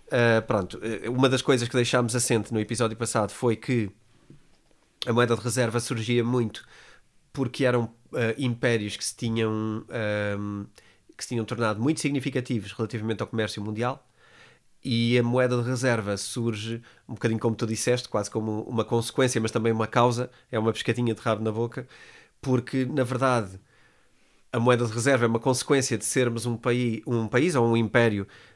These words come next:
que tem uma grande relevância no mundo e que, portanto, as pessoas por isso preferem poupar na nossa moeda,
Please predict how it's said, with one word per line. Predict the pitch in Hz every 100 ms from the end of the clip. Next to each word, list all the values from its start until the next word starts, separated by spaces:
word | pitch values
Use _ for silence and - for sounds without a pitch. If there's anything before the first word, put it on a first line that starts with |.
| _
que | -
tem | 120
uma | 117
grande | 117 120 110
relevância | 123 123 123
no | 123
mundo | 131 110 92 _ - - _ -
e |
que, | 120
portanto, | - - 117
as | 120
pessoas | - - 135 123
por | 135 127
isso | 120 -
preferem | 117 - 110
poupar | 104 107 123 107
na | 101 101
nossa | 101 -
moeda, | 104 107 107 110